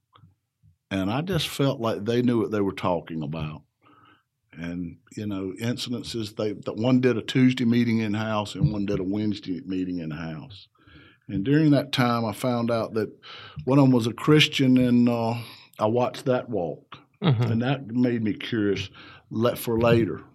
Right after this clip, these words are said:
Speaker 1: I stepped into that, I opened that door up a few years later. To-, uh, Tommy was more like me. His background was like me. He was older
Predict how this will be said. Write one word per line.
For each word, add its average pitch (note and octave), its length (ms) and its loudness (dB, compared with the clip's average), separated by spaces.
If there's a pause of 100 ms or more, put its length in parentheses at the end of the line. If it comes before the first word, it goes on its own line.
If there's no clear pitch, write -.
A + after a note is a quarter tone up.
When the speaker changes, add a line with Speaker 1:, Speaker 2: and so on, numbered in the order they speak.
(260)
Speaker 1:
I F#2 140 -4
stepped - 420 -8
into G#2 180 0
that, A2 340 -4 (760)
I G2 100 -10
opened B2 380 0
that A2+ 220 -4
door G#2 260 2
up F#2+ 140 -4
a F#2 40 -8
few G#2+ 320 -4
years G#2 340 0
later. G2 540 0 (960)
To-, - 160 -2
uh, A2 680 2 (100)
Tommy B2 360 4
was G#2 520 -2 (360)
more G#2 240 6
like G2+ 260 4
me. G2 420 4 (320)
His F#2 140 -4
background G2+ 580 -2
was F#2+ 120 -4
like G2+ 220 -2
me. G2 160 0
He A2+ 160 2
was F#2+ 180 -4
older A#2 500 2